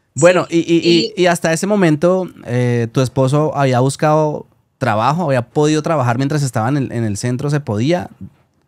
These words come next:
Speaker 2: Eh, en realidad no se podía.
Speaker 1: Hmm.
Speaker 2: No se podía. Es lo que nos metieron en la cabeza, yo te voy a ser súper sincera. No se podía, pero, eh, ahí encontramos unos amigos dentro del centro que son de El Salvador y que hasta el día de hoy somos muy buenos amigos también.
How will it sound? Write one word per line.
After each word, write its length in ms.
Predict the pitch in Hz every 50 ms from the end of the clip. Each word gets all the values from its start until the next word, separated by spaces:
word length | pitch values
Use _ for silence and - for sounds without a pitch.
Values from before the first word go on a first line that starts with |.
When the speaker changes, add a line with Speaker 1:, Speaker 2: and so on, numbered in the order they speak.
| _ _ _ _ _ _ _ _ _ _ _ _ _ _ _ -
Speaker 2:
Eh, 300 | 247 240 233 233 233 233
en 120 | 233 226
realidad 240 | 240 226 226 226 220
no 120 | 220 220 220
se 140 | - 233 220
podía. 380 | - - 208 180 156 - - - - _ _ _ -
Speaker 1:
Hmm. 220 | 107 101 98 92 92 - _ _ _ _ _ _ -
Speaker 2:
No 320 | 190 190 190 190 190 170
se 160 | 165 - 196 208
podía. 380 | - 208 190 180 160 156 143 -
Es 160 | - 208 220
lo 120 | 285 320 311
que 100 | 349 359
nos 100 | 339 311
metieron 380 | 294 226 214 214 220 233 247
en 80 | 254 226
la 100 | 185 -
cabeza, 380 | - 160 160 156 151 - -
yo 120 | 165 160 160
te 80 | - 175
voy 100 | 180 190
a 40 | 185
ser 140 | - 185
súper 300 | - - 202 208 202 202
sincera. 300 | - 180 175 170 156 160
No 120 | 180 208 240
se 140 | - 294 269
podía, 380 | 254 220 196 175 165 165 175 -
pero, 280 | 208 208 226 254 285 - - - - - - - - -
eh, 280 | 220 214 214 208 208 202 202
ahí 140 | 214 220 233
encontramos 420 | 240 262 262 247 240 233 233 226
unos 220 | 247 240 240 233 240
amigos 380 | 233 220 208 202 196 208 214
dentro 240 | 226 214 208 208 226
del 80 | 226 220
centro 300 | - 214 196 190 214 208
que 80 | 220
son 180 | 202 - 190 185
de 60 | 185
El 60 | 180
Salvador 440 | - - 185 180 170 170 175 180 190
y 80 | 190 185
que 80 | -
hasta 160 | 175 - - 175
el 80 | 175
día 160 | 196 202 208
de 120 | 196 185 185
hoy 220 | 190 196 208 214
somos 280 | 208 - 196 190 185 190
muy 100 | 196 202
buenos 240 | 202 202 202 190 -
amigos 320 | 190 185 180 180 180 180
también. 480 | - 175 175 180 185 202 226 277 302 -